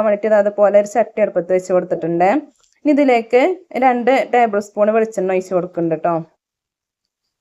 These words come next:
വെളിച്ചെണ്ണ നന്നായിട്ടൊന്ന് ചൂടായതിനു ശേഷം ഇതിലേക്ക് അര ടീസ്പൂൺ കടുക് ഇട്ടിട്ടൊന്ന് പൊട്ടിച്ചെടുക്കുക ട്ടോ. ഈ കടുക് നന്നായിട്ടൊന്ന് പൊട്ടിയതിനു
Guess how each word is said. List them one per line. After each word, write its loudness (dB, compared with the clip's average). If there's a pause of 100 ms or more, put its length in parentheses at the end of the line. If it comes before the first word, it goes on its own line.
(580)
വെളിച്ചെണ്ണ 6
നന്നായിട്ടൊന്ന് 2
ചൂടായതിനു 6
ശേഷം 2
ഇതിലേക്ക് 2 (520)
അര 4
ടീസ്പൂൺ 0 (100)
കടുക് 2
ഇട്ടിട്ടൊന്ന് 0
പൊട്ടിച്ചെടുക്കുക 0
ട്ടോ. 4 (1200)
ഈ 0
കടുക് 4
നന്നായിട്ടൊന്ന് 0
പൊട്ടിയതിനു 0